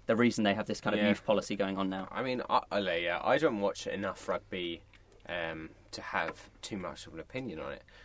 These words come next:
Speaker 2: I watch, I watch a bit of rugby, you know, when it comes around. I watch, like, um, I have Irish family, so I watch a lot of Ireland games, and then I've been, I've been to, like,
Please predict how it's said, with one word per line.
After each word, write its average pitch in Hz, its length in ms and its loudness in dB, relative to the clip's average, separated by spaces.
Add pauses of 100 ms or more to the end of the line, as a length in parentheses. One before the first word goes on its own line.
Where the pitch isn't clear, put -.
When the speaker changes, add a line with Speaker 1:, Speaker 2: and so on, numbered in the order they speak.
(180)
Speaker 2:
I - 60 0
watch, 185 200 -2
I 202 160 0
watch 240 300 2
a - 20 -4
bit 98 160 2
of 87 100 -2
rugby, 92 340 -2
you 90 120 -4
know, 90 180 0
when 104 140 0
it 110 160 0
comes 92 240 -10
around. 85 260 -4
I 85 40 -4
watch, 82 400 -6
like, 82 260 -6 (480)
um, 82 460 -6 (120)
I 98 120 2
have 107 280 0
Irish 101 380 4
family, 95 460 0
so - 140 -4
I - 40 2
watch 92 160 -6
a 101 40 -8
lot 90 80 0
of 87 100 -4
Ireland 87 360 -2
games, 87 460 -4
and 85 140 -8
then 80 200 -6
I've 87 220 -8
been, 92 300 -4
I've 101 100 -2
been 110 160 -2
to, - 160 -6
like, 90 220 -4